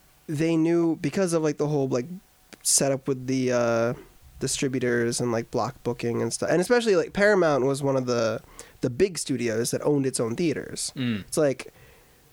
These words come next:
Speaker 1: if no one goes to see this movie, it doesn't matter, because we'll make the money back on the next movie.
Speaker 2: Right.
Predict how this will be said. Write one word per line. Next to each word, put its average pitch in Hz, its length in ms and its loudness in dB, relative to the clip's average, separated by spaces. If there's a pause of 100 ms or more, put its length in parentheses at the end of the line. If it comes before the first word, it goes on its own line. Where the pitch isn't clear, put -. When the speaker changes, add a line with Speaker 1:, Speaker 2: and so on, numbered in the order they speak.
(840)
Speaker 1:
if 135 120 0
no 196 160 4
one 208 140 6
goes 175 160 2
to 156 80 -6
see 170 100 2
this 143 200 0
movie, 123 240 0 (180)
it - 60 -18 (180)
doesn't 160 240 4
matter, 135 460 -2 (100)
because 131 220 0
we'll 131 80 2
make 143 140 0
the 143 60 0
money 131 200 0
back 104 200 -2
on 120 80 -2
the 120 60 0
next 101 240 -4
movie. 165 280 0
Speaker 2:
Right. 90 240 -6